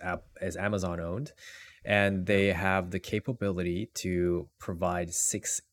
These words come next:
Speaker 1: they call it not six G, they call it six E, um,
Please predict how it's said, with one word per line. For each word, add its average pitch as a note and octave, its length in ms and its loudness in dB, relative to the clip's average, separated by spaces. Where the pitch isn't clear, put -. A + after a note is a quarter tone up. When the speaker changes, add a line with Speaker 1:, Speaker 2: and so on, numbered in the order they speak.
Speaker 1:
they G#2 100 2
call C3 200 4
it G#2 200 2
not G#2 180 -2
six - 280 -4
G, G#2+ 200 -4
they G#2+ 100 -4
call F#2 180 -6
it E2+ 100 -6
six - 460 -4
E, A2+ 320 2
um, E2+ 520 -2